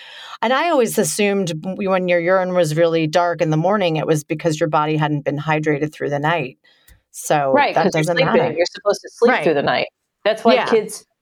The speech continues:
Speaker 2: kids sleep through the night. Most of them, they don't drink water all day long, right? They're busy. They're running around and they're playing and they're in school and they don't have time for that. So they're
Speaker 1: Yeah.
Speaker 2: not, you know, torturing their bodies with, with water. And that's why they sleep.
Speaker 1: I like this one. You have to urinate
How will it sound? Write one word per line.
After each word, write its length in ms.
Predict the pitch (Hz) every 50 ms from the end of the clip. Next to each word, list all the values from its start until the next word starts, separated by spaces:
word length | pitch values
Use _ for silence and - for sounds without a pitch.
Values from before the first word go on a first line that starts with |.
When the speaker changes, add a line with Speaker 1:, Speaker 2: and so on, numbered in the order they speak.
| _ _ -
Speaker 2:
kids 180 | 285 262 - -
sleep 240 | - 226 226 220 226
through 100 | 208 196
the 80 | 202
night. 400 | 208 269 311 254 196 180 - - - - - - _
Most 260 | 208 233 277 311 294 285
of 80 | 247
them, 180 | 214 190 180 190
they 100 | 214 226
don't 260 | 233 233 208 180 -
drink 220 | - 202 190 190 190
water 280 | 185 214 233 220 180
all 140 | 160 147 131
day 160 | - 123 101
long, 240 | 110 131 127 139 139
right? 180 | 151 165 170 165
They're 100 | 190 180
busy. 360 | 156 180 226 240 208 165 156
They're 120 | 143 151 139
running 240 | 147 151 139 143 156
around 340 | 170 214 240 233 226 214
and 80 | 185 160
they're 100 | - 151
playing 380 | - - - 214 226 226 214 196
and 80 | 175 160
they're 80 | 143 139
in 80 | 151
school 460 | 151 - - 214 220 214 214 208 185
and 100 | 170 160
they 60 | 165 165
don't 100 | 175 180
have 100 | 175 175
time 280 | - 180 190 220 233 233
for 140 | - 165
that. 320 | 143 120 104 107 101 - - - - - - -
So 180 | - - 208 190
they're 220 | 170 202 208 214
Speaker 1:
Yeah. 60 | 202
Speaker 2:
not, 360 | 202 196 180 185 180 175 - - - _ _ _ _
you 120 | 202 185
know, 240 | 180 170 160 156 156 - _ _ _ -
torturing 500 | - 233 214 214 214 - 190 175 160 156
their 120 | 156 156
bodies 500 | 156 151 147 147 143 151 151 147 147 -
with, 180 | 156 151 147 - _ _ -
with 240 | 185 156 147 - -
water. 360 | 147 151 156 - - - - -
And 120 | 156 156
that's 180 | 165 165 165 -
why 120 | 170 156
they 100 | 147 143
sleep. 360 | 151 - - 202 170 - - _ _ -
Speaker 1:
I 100 | 175 175
like 280 | 180 196 220 226 226 -
this 240 | 202 160 156 -
one. 240 | 175 156 156 156 156 165
You 100 | 185 175
have 320 | 160 214 214 226 240 233 -
to 80 | 285
urinate 500 | 262 233 220 202 202 196 196 190 190 190